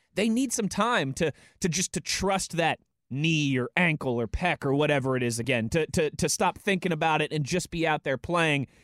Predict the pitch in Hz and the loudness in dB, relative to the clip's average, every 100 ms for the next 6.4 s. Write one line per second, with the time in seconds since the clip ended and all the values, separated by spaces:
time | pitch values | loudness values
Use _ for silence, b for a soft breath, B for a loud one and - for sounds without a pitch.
0 | b - 160 b b b 214 170 190 - | b 0 0 b b b 2 2 0 -4
1 | - 202 123 107 - 151 - 226 175 165 | -2 -4 -4 -8 -2 -2 0 -4 0 0
2 | 147 135 139 135 135 139 139 180 160 151 | 2 0 0 0 0 -2 0 -2 -2 -4
3 | 151 - 165 165 175 165 151 139 143 127 | -4 -2 0 0 -2 -4 -2 0 2 2
4 | 120 160 180 180 b b b - 151 165 | 2 4 4 2 b b b -4 0 2
5 | 165 147 b b - 123 117 110 - _ | 2 0 b b -4 0 0 0 -4 _
6 | - 151 101 | -4 -2 -4